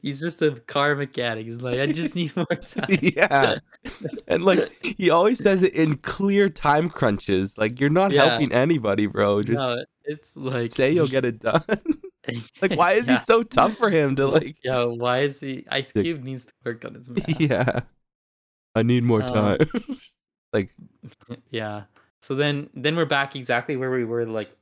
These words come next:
Speaker 1: that's the thing. It's like you're just rehashing the last episode's plot points. Like, "We need more time." "Well, they only want me, Obi-, uh, Obi-Wan.
Speaker 2: Yeah.
Speaker 1: There's only one me. Let me go sacrifice myself." They're like,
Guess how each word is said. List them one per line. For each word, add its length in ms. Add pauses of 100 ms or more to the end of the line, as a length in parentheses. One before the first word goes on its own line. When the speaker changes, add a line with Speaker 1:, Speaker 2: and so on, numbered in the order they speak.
(100)
Speaker 1:
that's 180
the 100
thing. 160
It's 160
like 100
you're 120
just 100
rehashing 640
the 80
last 300
episode's 380
plot 280
points. 260
Like, 200 (240)
"We 120
need 180
more 160
time." 400 (360)
"Well, 120
they 160
only 240
want 300
me, 320
Obi-, 240
uh, 340
Obi-Wan. 60
Speaker 2:
Yeah. 420
Speaker 1:
There's 160
only 200
one 180
me. 200
Let 180
me 100
go 160
sacrifice 600
myself." 360
They're 100
like, 200